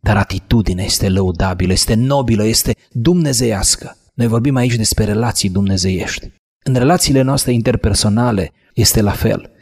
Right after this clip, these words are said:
Uneori nu ies lucrurile așa cum ne propunem noi să iasă. Gândul nostru, dorința noastră nu se materializează pentru cel de lângă noi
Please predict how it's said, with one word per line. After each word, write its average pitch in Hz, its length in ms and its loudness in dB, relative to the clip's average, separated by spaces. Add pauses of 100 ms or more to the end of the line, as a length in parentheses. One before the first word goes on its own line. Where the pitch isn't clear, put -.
(100)
Uneori 143 380 2
nu 165 80 4
ies 165 220 4
lucrurile 143 360 4
așa 127 180 0
cum 127 140 0
ne 120 120 2
propunem 120 400 2
noi 113 160 0
să 110 120 0
iasă. 107 460 0 (320)
Gândul 151 500 4
nostru, 127 380 -2
dorința 131 540 2
noastră 113 320 0
nu 160 100 2
se 175 160 2
materializează 123 1000 2
pentru 113 280 0
cel 120 180 0
de 110 100 2
lângă 107 260 2
noi 107 320 0